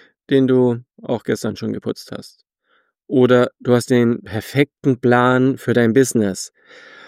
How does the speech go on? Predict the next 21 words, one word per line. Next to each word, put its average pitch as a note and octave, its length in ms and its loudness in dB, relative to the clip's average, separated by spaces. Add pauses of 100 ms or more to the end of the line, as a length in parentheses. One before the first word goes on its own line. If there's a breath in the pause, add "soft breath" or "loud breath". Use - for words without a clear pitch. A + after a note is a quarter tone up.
(200 loud breath)
und F#3 680 0
findest C#3 1000 0
tausend A#2 340 -4
Gründe, A2+ 640 0 (100)
ihn A2 320 -4 (440)
eben A#2+ 400 -2
nicht C#3 380 2
umzusetzen. G#2+ 760 -12 (880)
Kennst G3 300 0
du? G3+ 240 0 (680)
Ja, - 160 -4 (220)
ich D3+ 240 0
auch. B2 240 2 (260)
Willkommen A#2 460 0
im G2 100 -8
Club. - 320 -12 (800)
Selbstsabotage D3+ 960 0
heißt, A#2 680 -2 (420)
du G3 140 0
tust, C3+ 720 -2 (460)
oft - 280 0